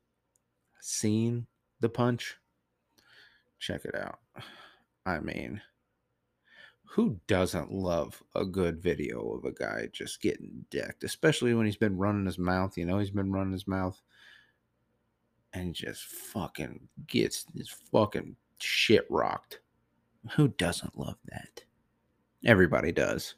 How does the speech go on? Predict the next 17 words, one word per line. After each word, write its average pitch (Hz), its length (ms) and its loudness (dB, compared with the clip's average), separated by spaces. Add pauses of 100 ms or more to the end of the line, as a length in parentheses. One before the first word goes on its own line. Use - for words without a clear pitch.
(2250)
Draymond 98 640 6
just 101 260 2
out - 220 6
here, 101 320 2
you 104 160 2
know, 92 200 2 (960)
telling 104 240 4
the 98 80 2
kid, 135 320 8
"Look, 139 320 6 (1500)
you 117 100 2
know, 104 60 2
fuck 120 240 8
around 127 260 8
and 117 80 6
get 110 160 4
sunned." 143 420 4